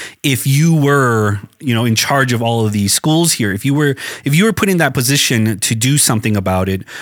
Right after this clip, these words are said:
what would be your first thing to do? Is to try to, uh, consolidate all of these problems into one and then try to fix it? What would be the first step for you?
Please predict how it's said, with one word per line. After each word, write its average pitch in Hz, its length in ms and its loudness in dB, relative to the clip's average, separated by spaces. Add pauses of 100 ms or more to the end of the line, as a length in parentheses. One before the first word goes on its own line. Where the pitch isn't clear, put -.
(160)
what 139 260 0
would 139 200 0
be 120 80 0
your 120 320 2
first 117 440 0
thing 113 200 0
to 110 120 0
do? 110 380 2
Is 107 220 0
to 104 420 0
try 113 380 0
to, 110 400 0 (360)
uh, 101 320 0
consolidate 120 640 0
all 127 200 0
of 117 60 2
these 107 180 2
problems 143 480 0
into 107 240 -2
one 143 360 2
and 120 160 -2
then 107 120 0
try 113 260 -2
to 110 160 -4
fix - 320 -2
it? - 100 -4
What 127 220 -2
would 131 120 0
be 123 100 2
the 110 100 -2
first 113 300 0
step - 220 -2
for 101 200 -6
you? 104 400 -2